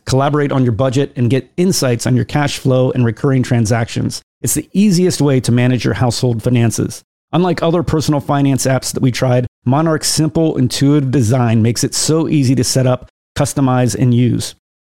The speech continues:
Monarch is obsessed with constantly improving the product, and they release updates every two weeks and allow customers to submit suggestions, vote on requested features, and view the product roadmap.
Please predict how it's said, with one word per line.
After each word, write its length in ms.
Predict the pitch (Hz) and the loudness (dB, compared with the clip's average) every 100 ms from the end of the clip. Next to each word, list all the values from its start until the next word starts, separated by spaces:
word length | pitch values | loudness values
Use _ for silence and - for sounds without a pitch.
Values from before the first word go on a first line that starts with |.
| - | -6
Monarch 400 | 131 175 185 - | -2 0 0 0
is 160 | 139 110 | 0 0
obsessed 600 | 120 - - 160 113 127 | 0 -2 -2 -2 -2 -4
with 140 | 110 | -4
constantly 520 | - 151 156 170 160 | -2 -2 -2 -2 0
improving 380 | 147 - 143 131 | 0 0 0 2
the 80 | 120 | 0
product, 500 | - 123 127 120 - _ - | 0 0 0 -2 -6 _ -4
and 100 | 123 | 0
they 60 | 139 | 2
release 360 | 143 151 151 | 2 2 0
updates 440 | - 165 147 120 - | -2 -2 -2 -2 -4
every 180 | 160 196 | -2 -2
two 200 | 175 196 | 0 2
weeks 360 | 170 147 - - | 2 0 -2 -2
and 100 | 135 | 0
allow 180 | 139 139 | 2 0
customers 640 | - 175 - 131 123 - | -2 -2 0 0 0 -2
to 180 | 127 113 | -4 -4
submit 340 | - - 127 - | -6 -2 -2 0
suggestions, 680 | 127 107 147 - 151 143 113 | -2 0 -2 0 0 0 0
vote 240 | 131 139 | 0 0
on 160 | 147 135 | 2 0
requested 480 | - 131 - 113 | 0 -2 -2 -2
features, 420 | 151 151 147 139 - _ _ - | 0 0 0 -2 -4 _ _ -2
and 140 | 127 | 0
view 200 | 110 196 | 2 2
the 100 | 160 | 0
product 460 | - 127 123 123 - | 0 0 2 0 0
roadmap. 640 | 120 123 110 110 107 - | 0 0 0 -2 -4 -12